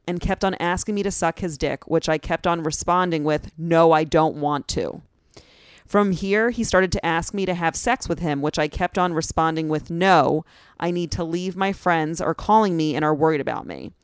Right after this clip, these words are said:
After denying him several times for both, he seemed to be getting more and more aggressive in his tone of voice. After asking me to get on top of him and me denying because I was afraid he would just stick his dick in me, he got fed up.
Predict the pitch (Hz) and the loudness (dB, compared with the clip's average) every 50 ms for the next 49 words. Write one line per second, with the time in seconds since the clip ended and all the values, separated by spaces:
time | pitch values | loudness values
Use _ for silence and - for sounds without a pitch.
0 | - _ - - - - _ _ _ _ - 196 208 208 - 214 214 220 208 190 | -20 _ -20 -20 -20 -20 _ _ _ _ 0 2 2 2 0 -4 -2 0 2 2
1 | 185 185 190 196 190 202 175 175 - - 165 180 196 254 262 - 220 196 180 180 | 2 2 0 0 -2 -2 -2 -2 0 0 0 4 4 4 2 2 2 0 0 0
2 | 180 185 - - - - - - 185 170 226 214 180 165 180 175 - - 196 185 | 0 -2 -4 -6 -8 -4 -2 -2 2 6 8 8 8 8 6 2 -2 -6 -6 -6
3 | - - 180 180 165 - 160 165 170 165 165 165 160 156 156 165 175 175 170 165 | -4 -4 -4 -4 -4 -6 -4 -2 0 0 0 0 -2 0 2 2 2 2 2 2
4 | 160 160 160 143 - 151 147 156 - - 165 139 135 143 143 135 - - 165 147 | 0 0 0 0 -2 -2 -2 -2 -2 -4 -4 -4 -4 -4 -6 -6 -6 -6 -6 -4
5 | 139 135 127 135 135 101 87 90 - - - - - _ _ _ _ _ _ _ | -4 -6 -8 -8 -10 -8 -8 -10 -10 -12 -14 -14 -18 _ _ _ _ _ _ _
6 | _ _ _ _ _ _ _ - 180 180 185 - 202 - - 180 - 220 214 - | _ _ _ _ _ _ _ -2 -2 -2 0 0 -2 -2 0 0 -2 -2 -2 -2
7 | 247 233 220 202 190 - 175 175 175 175 - - 226 233 - - 202 - 180 180 | -2 -2 0 0 0 0 -2 -2 -2 -4 -2 0 2 2 2 0 -2 0 0 0
8 | 151 147 147 156 - - 180 180 170 170 170 147 170 165 170 180 185 190 190 175 | 0 0 -2 -4 -4 -2 -2 0 0 0 0 -2 -2 -2 0 0 2 2 2 2
9 | 160 160 151 - - 147 165 160 151 139 147 147 - - 180 175 170 165 151 175 | 0 -2 -4 -4 -4 0 0 0 0 0 -2 -4 -2 0 0 0 0 0 -2 -4
10 | 160 151 160 135 143 165 160 156 - - - - - - - - 185 - - 175 | -4 -4 -4 -2 -2 -2 -2 -2 -4 -8 -10 -10 -10 -8 -6 -6 -6 -6 -8 -10
11 | 139 123 - 190 190 - 190 160 147 139 135 135 139 - 165 139 - 143 139 - | -8 -4 -4 -4 -4 -4 -4 -4 -4 -4 -4 -6 -6 -6 -6 -4 -2 -2 -2 -2
12 | - - 151 143 - 107 78 - - | -2 -2 -2 0 0 -2 -4 -4 -8